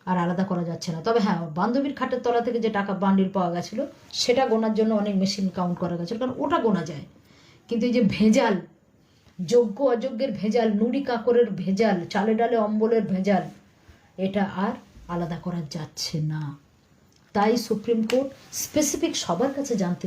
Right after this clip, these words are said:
চেয়েছেন যে নির্দিষ্ট যদি কেউ তথ্য দিতে পারে যে কতজন মোটামুটি অযোগ্য, কতটা সাদা খাতা জমা পড়েছে, সেটা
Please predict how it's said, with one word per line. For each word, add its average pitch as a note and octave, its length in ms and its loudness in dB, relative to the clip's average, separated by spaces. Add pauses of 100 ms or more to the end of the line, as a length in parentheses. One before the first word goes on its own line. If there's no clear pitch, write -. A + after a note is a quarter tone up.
চেয়েছেন F3 360 -2 (420)
যে G#3 80 4 (920)
নির্দিষ্ট A3 640 4 (180)
যদি A3 220 2
কেউ G#3 320 4
তথ্য G3 180 0 (140)
দিতে F#3 260 0
পারে F3+ 160 -2 (120)
যে A#3 80 2 (240)
কতজন A#3 640 2 (220)
মোটামুটি C#4+ 500 0 (140)
অযোগ্য, D#3+ 320 -2 (300)
কতটা A#3 380 -2 (100)
সাদা G3 340 0
খাতা F#3 300 -4
জমা E3+ 280 -4
পড়েছে, D3+ 360 -12 (1300)
সেটা G3+ 300 2